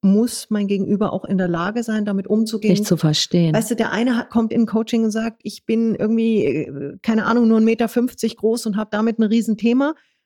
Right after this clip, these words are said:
Speaker 1: Und da wird ja auch keiner sagen, „Mein Gott, also so einen kleinen Menschen hatte ich wirklich noch nicht.“
Speaker 2: Ja, es geht gar nicht.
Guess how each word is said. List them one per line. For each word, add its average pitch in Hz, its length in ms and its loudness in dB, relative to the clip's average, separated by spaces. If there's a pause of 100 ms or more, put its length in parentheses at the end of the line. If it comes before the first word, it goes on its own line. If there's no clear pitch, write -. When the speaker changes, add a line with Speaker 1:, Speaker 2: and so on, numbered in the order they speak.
(420)
Speaker 1:
Und 202 100 2
da 196 60 2
wird 208 100 4
ja 214 80 2
auch 247 120 -2
keiner 180 200 2
sagen, 147 200 -2
„Mein 151 120 -4 (100)
Gott, - 260 -18
also 175 200 -6
so - 380 2
einen 294 240 4
kleinen 131 320 -4
Menschen 143 300 -4
hatte 180 120 -4
ich - 160 -14
wirklich 180 580 0
noch 151 160 -12
nicht.“ - 160 -14
Speaker 2:
Ja, 143 300 0
es - 140 -8
geht 143 200 -2
gar 147 220 0
nicht. 147 320 -2